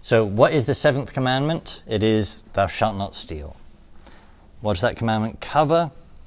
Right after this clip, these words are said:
The universal destination of human goods, the concept of property, concept of private ownership, and the social doctrine of the church. So all of these are within that part of the catechism.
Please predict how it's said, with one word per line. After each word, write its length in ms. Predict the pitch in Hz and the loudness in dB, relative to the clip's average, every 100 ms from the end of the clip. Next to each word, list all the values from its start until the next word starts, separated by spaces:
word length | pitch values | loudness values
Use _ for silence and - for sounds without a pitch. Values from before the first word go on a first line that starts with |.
| - - - - - | -20 -20 -20 -20 0
The 80 | 107 | 6
universal 580 | 139 175 135 131 - | 8 8 8 6 6
destination 680 | 107 104 - 104 98 - 95 | 2 2 0 -2 -2 -2 -4
of 60 | 80 | -6
human 300 | 90 85 85 | -6 -4 -4
goods, 540 | 92 110 151 - - - - - - - - - - - - - - | -2 -2 -4 -10 -12 -16 -20 -20 -20 -20 -20 -20 -20 -20 -20 -20 -16
the 60 | 95 | -4
concept 400 | 120 104 110 95 | -2 0 -2 -4
of 120 | - | -4
property, 720 | - 147 - 139 156 151 156 - - - - | 2 2 2 -2 -2 -2 -4 -12 -20 -20 -8
concept 280 | 104 - 92 | -6 -4 -6
of 160 | 92 | -8
private 380 | - 131 117 110 | -2 2 2 2
ownership, 540 | 120 135 135 - 135 - - - - - - | 0 0 -2 -2 -4 -6 -20 -20 -20 -20 -8
and 120 | 104 | -2
the 60 | 98 | -2
social 420 | - 117 98 104 | 2 2 2 0
doctrine 380 | 82 90 - 90 | -2 -4 -6 -6
of 60 | |
the 80 | 82 | -6
church. 460 | - 78 71 - - | -8 -10 -10 -10 -8
So 100 | - | 0
all 300 | 127 151 131 | 4 6 4
of 120 | 95 | 2
these 380 | 104 95 85 90 | 0 0 0 0
are 240 | 85 82 - - - | 0 -2 -8 -20 -6
within 420 | 104 95 104 90 | 0 2 2 2
that 200 | 87 - | -2 -4
part 380 | - 87 80 - | -4 -4 -4 -8
of 240 | - 80 | -8 -8
the 80 | 80 | -8
catechism. 580 | - 82 - - - | -10 -10 -12 -12 -14